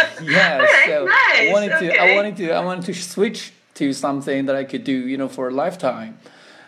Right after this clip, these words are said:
Speaker 1: And
Speaker 2: Uh-huh.
Speaker 1: so I started to practice English day in and day out just in order to prepare for the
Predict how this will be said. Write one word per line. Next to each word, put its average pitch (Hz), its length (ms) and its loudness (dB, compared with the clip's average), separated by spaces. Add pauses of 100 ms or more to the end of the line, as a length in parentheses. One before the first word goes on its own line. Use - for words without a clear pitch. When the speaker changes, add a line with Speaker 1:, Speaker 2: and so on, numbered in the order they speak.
Speaker 1:
And 247 300 -2 (100)
Speaker 2:
Uh-huh. 202 260 -4
Speaker 1:
so 135 280 -2
I 127 80 0
started 139 400 -2
to 135 100 -10
practice 127 540 -4
English 117 420 -6
day 123 220 -4
in 120 80 -4
and 107 100 -10
day 117 200 -4
out 117 260 -4 (320)
just 185 420 -2
in 151 160 -6
order 131 240 -2
to 123 140 -10
prepare 120 460 -4
for 120 160 -6
the 113 260 -4